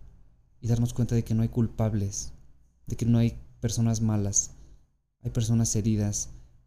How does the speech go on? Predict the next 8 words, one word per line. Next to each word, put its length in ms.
y 60
hay 40
personas 440
inconscientes, 800
pero 160
es 120
ahí 160
donde 360